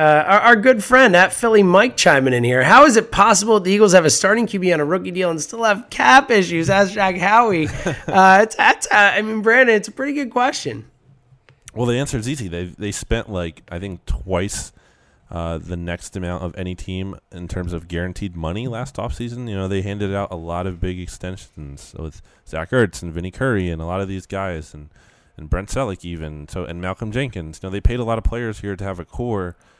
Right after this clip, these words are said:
Speaker 2: Uh, I wouldn't necessarily call them cap issues because they're gonna be able to clear some space here.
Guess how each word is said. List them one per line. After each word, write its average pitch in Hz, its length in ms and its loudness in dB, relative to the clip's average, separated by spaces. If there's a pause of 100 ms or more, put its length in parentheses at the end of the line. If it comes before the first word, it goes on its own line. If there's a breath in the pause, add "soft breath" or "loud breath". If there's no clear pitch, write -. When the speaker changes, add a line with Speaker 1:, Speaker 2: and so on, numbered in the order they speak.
(200 soft breath)
Speaker 2:
Uh, 101 300 -8
I 135 60 -8
wouldn't 165 260 -10
necessarily 123 360 -12
call 104 200 -10
them 90 460 -12 (280)
cap 110 320 -10
issues 156 520 -4
because 131 380 -10
they're 156 120 -12
gonna 170 200 -4
be 117 140 -8
able 107 160 -4
to 87 60 -10
clear - 360 -8
some 92 220 -12
space - 400 -12
here. 113 320 -10